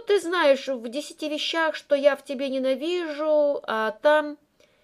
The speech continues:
"Я дала ему выговориться, к сожалению", сказала бы я. Я посмотрела на часы.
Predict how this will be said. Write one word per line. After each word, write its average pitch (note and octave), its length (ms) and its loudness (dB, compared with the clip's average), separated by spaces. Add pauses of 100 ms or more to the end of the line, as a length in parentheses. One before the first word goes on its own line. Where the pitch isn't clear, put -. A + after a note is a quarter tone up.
(680)
"Я D4 520 8
дала D4 380 6
ему A3+ 200 2
выговориться, G#3+ 640 0
к - 80 -10
сожалению", A#3+ 760 -2
сказала A3 500 -2
бы G#3+ 140 -2
я. G#3 240 -2 (420)
Я F3 120 -6
посмотрела F#3 500 -6
на F3 80 -6
часы. F#3+ 380 -12